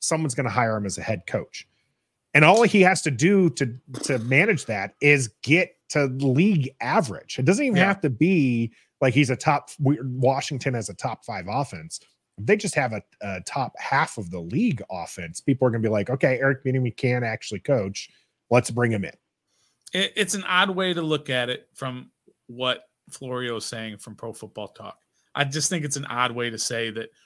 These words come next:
Speaker 2: Ron loses, he's out. Ron wins, he's out. I, I mean, we all,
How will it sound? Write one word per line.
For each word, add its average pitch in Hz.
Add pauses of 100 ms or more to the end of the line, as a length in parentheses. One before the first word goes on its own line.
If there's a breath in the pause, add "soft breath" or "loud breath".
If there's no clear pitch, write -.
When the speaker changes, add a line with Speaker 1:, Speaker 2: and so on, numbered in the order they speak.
(220)
Speaker 2:
Ron 156 (140)
loses, 196
he's 143
out. 110
Ron 160
wins, 196
he's 143
out. 95 (880)
I, 151 (140)
I 160
mean, 147
we 202
all, 170